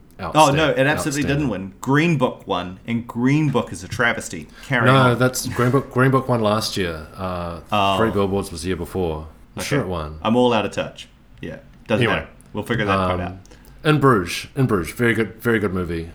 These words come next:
Speaker 2: Um, great performances. Uh, you know,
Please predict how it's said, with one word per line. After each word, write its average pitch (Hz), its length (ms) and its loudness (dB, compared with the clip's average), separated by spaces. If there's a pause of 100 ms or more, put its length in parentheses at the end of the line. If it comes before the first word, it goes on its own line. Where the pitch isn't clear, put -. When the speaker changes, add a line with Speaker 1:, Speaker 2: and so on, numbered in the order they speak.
Speaker 2:
Um, 80 680 -8 (680)
great 113 180 0
performances. 87 800 -6 (240)
Uh, 80 440 -10 (1200)
you 95 100 -10
know, 76 60 -12